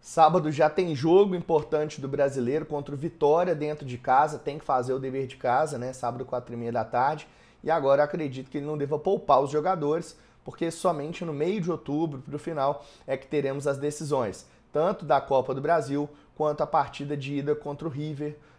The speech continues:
né, que vai ser aí, é, logo na semana subsequente à partida contra o Vasco. Então, agora é concentrar no Brasileiro, é virar a chave,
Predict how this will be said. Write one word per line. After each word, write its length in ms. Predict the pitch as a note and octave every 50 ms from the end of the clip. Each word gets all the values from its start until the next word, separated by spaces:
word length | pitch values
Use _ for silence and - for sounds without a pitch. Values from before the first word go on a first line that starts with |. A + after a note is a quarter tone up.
| _
né, 160 | - A#2 B2 C3+
que 120 | - -
vai 140 | B2 A#2+ A2+
ser 220 | A2+ - C3 C3
aí, 320 | A#2+ A2+ A#2+ B2+ C3 B2+ - - - _ -
é, 260 | A2+ A2+ A2+ A2+ A2+
logo 320 | A2 B2 C#3+ D#3 E3+ E3 E3
na 120 | D#3+ D#3+
semana 420 | - - D#3+ C3 C3 B2+ C3+ C3+
subsequente 800 | C3 - - C#3+ C#3 - - D#3+ D3 - - B2 B2+ C3 B2+ - C3+
à 40 | B2
partida 460 | - C3+ B2+ A#2+ - - C3 C3+ B2
contra 300 | - - C3 B2+ - D#3+
o 40 | C#3
Vasco. 460 | B2 C3+ B2 A#2 A#2 - - - - - _ _ _ _ _ _
Então, 460 | _ B2+ B2+ C#3 D3 D#3 D3+ D3 B2+
agora 320 | B2 A#2 A2 A#2+ C3 C3+ C#3+
é 60 | C#3
concentrar 580 | - C#3+ C#3 - - C#3+ B2+ B2+ C#3+ C3+ C3+
no 80 | C3+ C3
Brasileiro, 600 | C3+ B2+ B2+ B2 B2 A#2 A2 B2 C3+ D3+ D#3+ D3+
é 40 | C#3
virar 300 | B2+ B2+ B2+ A#2+ B2 B2
a 60 | B2
chave, 580 | B2 - - - B2 C3 C#3 C#3+ C#3+ C#3+ C#3+ C#3